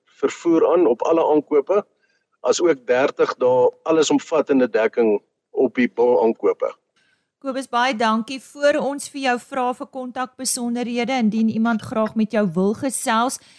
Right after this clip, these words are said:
Speaker 2: verduidelik net eers vir die luisteraars, waar is Doringpan, dat ons net weer seker maak ons weet?
Speaker 1: Doringpan is so, uh, veertig kilometer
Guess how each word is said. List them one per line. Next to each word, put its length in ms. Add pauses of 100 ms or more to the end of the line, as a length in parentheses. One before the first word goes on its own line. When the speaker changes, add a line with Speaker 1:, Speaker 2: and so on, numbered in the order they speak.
(160)
Speaker 2:
verduidelik 520
net 220
eers 280
vir 160
die 120
luisteraars, 680
waar 320
is 160
Doringpan, 720
dat 180
ons 160
net 220
weer 180
seker 380
maak 280
ons 200
weet? 340 (500)
Speaker 1:
Doringpan 440
is 160
so, 100
uh, 460 (140)
veertig 640
kilometer 680